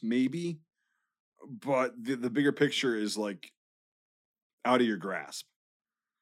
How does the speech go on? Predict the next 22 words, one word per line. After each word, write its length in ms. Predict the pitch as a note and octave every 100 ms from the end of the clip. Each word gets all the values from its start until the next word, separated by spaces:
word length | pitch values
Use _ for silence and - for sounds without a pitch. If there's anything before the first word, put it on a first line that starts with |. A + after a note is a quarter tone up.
| _ _ _ _ _
you 100 | A#2+ G#2+
know? 180 | G#2
And 160 | G#2 A#2+
it's 160 | G#2+ B2+
like, 200 | A2 C#3+
you, 80 | C#3
you 160 | C#3
see, 340 | C3 - F#3 F#3
you 100 | D3+
see 180 | - F3+
the, 180 | D#3 D#3
the 140 | C3+
commanders 680 | - B2 B2 A#2+ A#2 A2 -
on 300 | G2+ G#2 G#2
the, 240 | G#2+ G#2
uh, 80 | F2+
Serbian 460 | - C3+ B2+ B2 A2
side 240 | B2+ A#2
and 100 | G#2+
the 40 |
Bosnian 580 | E2+ A2 G#2+ G2 G#2 F#2+
side. 420 | - F2 E2+ F2